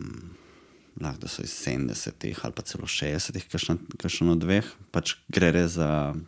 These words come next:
nekaj, kar je, je stalo nekje. Jaz sem jih potem pač, eh, zrezal na velikost, torej ma-,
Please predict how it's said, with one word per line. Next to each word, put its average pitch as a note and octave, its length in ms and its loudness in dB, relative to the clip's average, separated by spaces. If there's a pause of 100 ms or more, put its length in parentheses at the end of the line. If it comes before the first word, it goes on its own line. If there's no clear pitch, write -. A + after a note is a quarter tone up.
(140)
nekaj, - 340 0
kar D2 340 -2
je, D#2 220 2 (120)
je E2 220 2
stalo G#2 380 6
nekje. A#2+ 340 6 (600)
Jaz G2 180 6
sem G2 140 8
jih F2 80 2
potem F#2 460 6
pač, - 400 0
eh, D#2+ 180 4
zrezal F2 480 4
na D#2 100 6
velikost, E2 880 2 (180)
torej D#2+ 260 0
ma-, D2+ 200 2